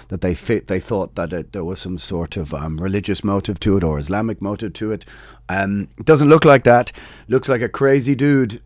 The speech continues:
um, stabbed a bunch of kids. I mean, and unfortunately, the riots are gonna take away from what was such an incredibly, uh,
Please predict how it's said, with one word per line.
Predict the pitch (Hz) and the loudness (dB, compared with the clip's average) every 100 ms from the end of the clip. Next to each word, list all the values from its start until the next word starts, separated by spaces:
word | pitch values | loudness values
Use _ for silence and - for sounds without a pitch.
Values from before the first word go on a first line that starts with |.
| - | -2
um, | 113 113 113 113 113 113 110 80 | 2 4 4 2 0 0 -2 -4
stabbed | - - 120 113 | -6 0 0 0
a | |
bunch | 120 113 | -2 -4
of | 120 | -6
kids. | - 127 90 - | -2 -2 -2 -10
I | 85 95 | -8 -6
mean, | 95 95 90 - - - - - - | -4 -4 -4 -8 -20 -20 -20 -20 -4
and | 113 | 0
unfortunately, | 131 - 170 175 160 156 | 0 2 2 2 2 2
the | 147 | 0
riots | 127 135 143 151 135 | 2 4 4 2 -4
are | |
gonna | 120 117 | -4 -4
take | - 120 | -4 -4
away | 123 113 117 | -2 0 0
from | 113 104 | 0 -2
what | 101 - | -2 -2
was | 104 92 | -6 -6
such | - 107 - | -6 -8 -6
an | 98 | -4
incredibly, | 98 - 104 101 98 95 | -4 -2 -2 -2 0 0
uh, | 92 87 82 64 | -2 -4 -6 -8